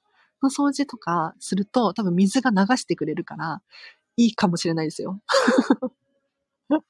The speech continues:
あまあ、風には気をつけてほしいんですが、ね、なんか植木鉢とか外に置いてたら台風ね、危ないから、一回家に入れてるじゃないですか。そのついでにちょっとブラシ持ってきて、<laughs>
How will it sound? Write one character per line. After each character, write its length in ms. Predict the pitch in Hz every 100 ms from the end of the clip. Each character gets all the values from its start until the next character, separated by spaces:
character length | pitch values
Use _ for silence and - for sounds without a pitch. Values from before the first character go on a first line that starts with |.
| - - 330 262
あ 60 |
ま 100 | 214
あ、 120 | 208
風 260 | 196 214 277
に 120 | 339
は 100 | 302
気 100 | -
を 60 | 180
つ 80 | -
け 100 | 165
て 60 |
ほ 80 | 170
し 80 | -
い 40 |
ん 40 | 165
で 60 |
す 160 | 165 165
が、 300 | 175 175 170 _ - - _ -
ね、 300 | 247 196 - _ _
な 100 | 220
ん 20 |
か 100 | 220 -
植 180 | 190 214
木 140 | -
鉢 220 | 180 170
と 120 | - -
か 80 |
外 260 | 175 208 170
に 140 | 156 -
置 160 | 175
い 20 |
て 120 | 170 185
た 120 | 165
ら 100 | 147
台 180 | 190 175
風 320 | 185 170 - -
ね、 180 | 214 220 -
危 200 | 165 180
な 120 | 202
い 60 |
か 120 | 165 156
ら、 120 | 170
一 80 | - -
回 100 | 202
家 180 | 190 226
に 140 | 175
入 120 | 165 175
れ 60 |
て 80 | 202
る 160 | 196 214
じ 100 | 151
ゃ 20 |
な 100 | 156
い 40 |
で 60 | 180
す 80 | -
か。 280 | 175 165 - _ - - -
そ 160 | -
の 80 | 262
つ 180 | 285 294
い 80 | 285
で 120 | 285
に 200 | 285 254
ち 120 | -
ょ 40 | 160
っ 20 |
と 80 | 214
ブ 20 |
ラ 80 | 202
シ 140 | -
持 80 | 175
っ 40 |
て 140 | - -
き 80 |
て、 120 | - - 175 - - - -
<laughs> 320 | 254 -